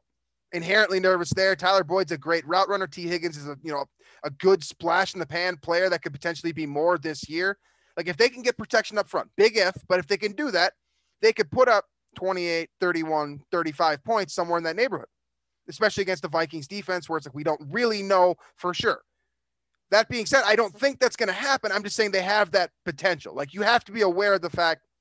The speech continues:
there's enough playmakers on this team between Mixon, Burrow, Chase,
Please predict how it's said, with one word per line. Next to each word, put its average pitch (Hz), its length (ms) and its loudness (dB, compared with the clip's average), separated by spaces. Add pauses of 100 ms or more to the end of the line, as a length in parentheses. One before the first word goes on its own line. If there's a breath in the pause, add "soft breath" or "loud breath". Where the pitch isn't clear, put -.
(360)
there's 160 200 -6
enough 214 380 2 (340)
playmakers 202 500 -2
on 185 100 0
this 185 140 -8
team 170 260 -8
between 151 460 -12 (260)
Mixon, 208 460 -2
Burrow, 180 560 2 (340)
Chase, 190 380 -2